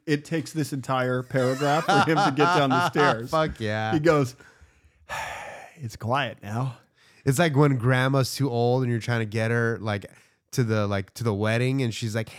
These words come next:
Speaker 2: "Eh, the first wedding I ever went to was nineteen." You're like, "Just fucking go, grandma. Let's
Speaker 1: Yeah,
Speaker 2: go."
Speaker 1: but he can't because this thing doesn't move
Speaker 2: Obviously,
Speaker 1: fast.
Speaker 2: I know.
Speaker 1: So he says, "But, uh,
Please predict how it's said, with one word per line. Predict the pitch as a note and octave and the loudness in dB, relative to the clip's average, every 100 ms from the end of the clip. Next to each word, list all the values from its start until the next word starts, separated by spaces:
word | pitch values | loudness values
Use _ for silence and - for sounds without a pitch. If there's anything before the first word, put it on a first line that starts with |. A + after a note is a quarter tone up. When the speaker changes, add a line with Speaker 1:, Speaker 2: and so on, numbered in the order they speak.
| - | -18
Speaker 2:
"Eh, | - C#2+ - G2 G2 F#2 G2+ | -10 -10 -8 -8 -8 -8 -10
the | |
first | C3 C3+ C#3 D#3 | -10 -8 -8 -6
wedding | F3+ F3 D#3+ | -6 -4 -6
I | F3 D3+ | -6 -6
ever | D#3+ C#3 | -6 -6
went | C#3 D3 C#3+ | -6 -6 -6
to | - | -8
was | D#3+ C#3+ | -6 -6
nineteen." | D3 E3+ C#3 | -8 -6 -6
You're | |
like, | C3 | -6
"Just | A#2 - | -6 -8
fucking | - - E3+ E3+ C#3+ | -4 -2 0 0 4
go, | E3 | 4
grandma. | F3 B2+ B2 B2 | 4 2 0 2
Let's | C#3 C#3+ | 2 2
Speaker 1:
Yeah, | C#3+ | 2
Speaker 2:
go." | F3 | 4
Speaker 1:
but | F#3 | 4
he | C#3 D3 | 4 2
can't | - E3 E3 | 0 -2 -2
because | C3 C3+ A#2+ | -4 -4 -4
this | A#2+ | -4
thing | D#3+ D3+ | -2 0
doesn't | A#2+ A2+ | 2 4
move | C3 | 4
Speaker 2:
Obviously, | A#2 G#2+ G#2+ G2+ | 4 0 0 -2
Speaker 1:
fast. | F#2 | -2
Speaker 2:
I | |
know. | G2 F2+ E2 _ - | -2 -4 -8 _ -6
Speaker 1:
So | B2 | -2
he | A#2+ | -2
says, | G#2+ C3 A#2+ G#2 | -2 -4 -4 -6
"But, | G#2+ A#2 G#2 B2 | -6 -6 -6 -8
uh, | A2 G#2+ | -8 -8